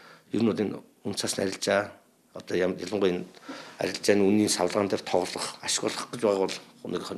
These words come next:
үндсний хэдэн зарчмууд барил гэдэг. Нэгдүгээр та ер нь өөрийнхөө байх бүх мөнгөөрөө, бүх хөрөнгөө тавьж арилжаанд бит ороорой. Нэгд.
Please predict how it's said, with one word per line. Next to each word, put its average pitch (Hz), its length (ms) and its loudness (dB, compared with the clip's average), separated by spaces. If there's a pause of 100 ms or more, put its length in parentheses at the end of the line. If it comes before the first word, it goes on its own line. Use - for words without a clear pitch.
(140)
үндсний - 320 -4
хэдэн - 240 -8
зарчмууд 82 320 -4
барил 85 160 0
гэдэг. - 320 -8 (720)
Нэгдүгээр 139 320 2
та - 240 -4 (560)
ер 123 160 4
нь 165 80 10
өөрийнхөө 107 320 6
байх 101 240 0
бүх - 160 -4
мөнгөөрөө, 110 380 4 (420)
бүх 104 80 -2
хөрөнгөө 113 320 2
тавьж - 480 -6
арилжаанд 90 240 -4
бит - 160 -8
ороорой. 82 320 2 (1400)
Нэгд. - 240 -12